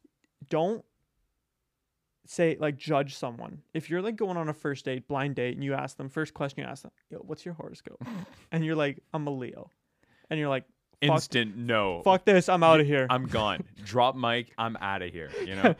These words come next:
Speaker 1: <laughs> Throws the coffee in the face, "I'm
Speaker 2: <laughs>
Speaker 1: done."
Speaker 2: Are you se-, oh my God, your parents had you on that day?
Speaker 1: Yeah, unreal. They
Speaker 2: I'm
Speaker 1: had sex
Speaker 2: dead.
Speaker 1: nine months before that? They
Speaker 2: <laughs> Yeah.
Speaker 1: fucking psychos?
Speaker 2: Wow. Oh my God,
Speaker 1: Were they
Speaker 2: okay.
Speaker 1: not paying
Speaker 2: You were,
Speaker 1: attention?
Speaker 2: you were raised by weird people.
Speaker 1: Were they not paying
Speaker 2: Like
Speaker 1: attention to the moon cycles? Jeez.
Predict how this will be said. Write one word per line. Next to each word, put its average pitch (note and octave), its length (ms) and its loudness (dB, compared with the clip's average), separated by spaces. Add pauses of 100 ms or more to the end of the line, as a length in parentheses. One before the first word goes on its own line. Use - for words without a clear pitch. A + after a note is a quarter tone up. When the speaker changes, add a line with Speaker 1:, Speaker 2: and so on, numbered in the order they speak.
Speaker 1:
<laughs> A#3+ 120 -18
Throws G3+ 260 4
the F3+ 80 2
coffee D3+ 380 2
in D#3+ 80 0
the D#3+ 80 0
face, D3+ 480 -2
"I'm E3+ 120 4
Speaker 2:
<laughs> C#3+ 160 -2
Speaker 1:
done." B2+ 380 0 (140)
Speaker 2:
Are A#2 80 6
you E3 160 2
se-, - 220 -6 (440)
oh C#3 100 4
my F#3+ 140 4
God, B2+ 340 4
your B2 120 -2
parents D#3 340 -2
had B2 220 2
you E3 100 -2
on A2 140 0
that A2 260 2
day? B2+ 460 0
Speaker 1:
Yeah, C#3+ 200 -2
unreal. C#3 440 -2 (160)
They E3 80 2
Speaker 2:
I'm - 40 6
Speaker 1:
had A3+ 80 2
sex G#3+ 280 4
Speaker 2:
dead. G3 60 0
Speaker 1:
nine E3 180 4
months F3+ 200 2
before D#3+ 520 0
that? G3 220 2
They F#3+ 100 4
Speaker 2:
<laughs> - 0 -
Yeah. G#3+ 80 10
Speaker 1:
fucking F#3+ 300 4
psychos? G3 600 2 (100)
Speaker 2:
Wow. G2+ 300 4 (100)
Oh A2+ 100 -2
my A2+ 160 0
God, F#2 300 -2
Speaker 1:
Were C#3+ 60 -4
they D#3+ 80 4
Speaker 2:
okay. D#3+ 80 4
Speaker 1:
not E3+ 180 4
paying F3+ 160 0
Speaker 2:
You C#3+ 80 2
were, D3+ 60 2
Speaker 1:
attention? G3 340 -2
Speaker 2:
you A2 140 -4
were C#3+ 120 -2
raised F2 300 -6
by F2 120 -2
weird E2+ 340 -10
people. E2 440 -10
Speaker 1:
Were C#3 80 -8
they C#3 100 -6
not C3+ 160 0
paying C#3+ 120 -2
Speaker 2:
Like C#3+ 80 -6
Speaker 1:
attention C#3 200 -4
to C#3+ 40 -6
the D3 60 2
moon C#3+ 240 0
cycles? F3 500 -2
Jeez. F3+ 460 -2